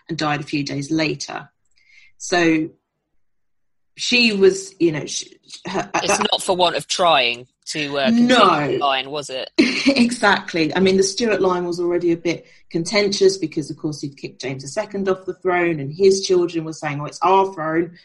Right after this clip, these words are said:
Speaker 1: Where's it going?" And then you have William and Mary, who don't have any children themselves, and Anne, who has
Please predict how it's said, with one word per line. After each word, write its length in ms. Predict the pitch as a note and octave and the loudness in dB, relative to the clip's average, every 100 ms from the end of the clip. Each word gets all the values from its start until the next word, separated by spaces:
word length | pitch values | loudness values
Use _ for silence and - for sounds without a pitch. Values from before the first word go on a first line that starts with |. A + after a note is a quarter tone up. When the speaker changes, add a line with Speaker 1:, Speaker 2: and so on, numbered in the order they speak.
| _ | _
Speaker 1:
Where's 200 | D#3+ D#3+ | -2 -2
it 120 | D#3+ | -2
going?" 500 | E3+ E3 D#3+ D#3+ D#3+ - _ _ | 0 2 2 0 -4 -12 _ _
And 80 | D3 | -8
then 140 | D3 | -6
you 120 | D3 D3+ | -6 -8
have 260 | D3 C#3 | -8 -2
William 320 | F3 F#3+ E3+ | 6 6 6
and 140 | D#3 D#3+ | 2 0
Mary, 560 | F#3 F3+ F3 F3 E3 | 2 2 2 2 2
who 120 | D#3+ D3 | 0 -6
don't 220 | C#3+ C#3 | -10 -14
have 100 | C#3+ | -16
any 140 | C3+ | -16
children 380 | D3 D3+ D3 C3+ | -14 -12 -12 -14
themselves, 640 | - - G#3+ G3 F#3+ F#3+ - | -18 -4 -2 0 -2 -4 -10
and 120 | D3 - | -20 -4
Anne, 360 | F3+ F3+ F3 E3 | -2 -2 -4 -8
who 160 | D#3 | -10
has 200 | D3 C#3 | -12 -14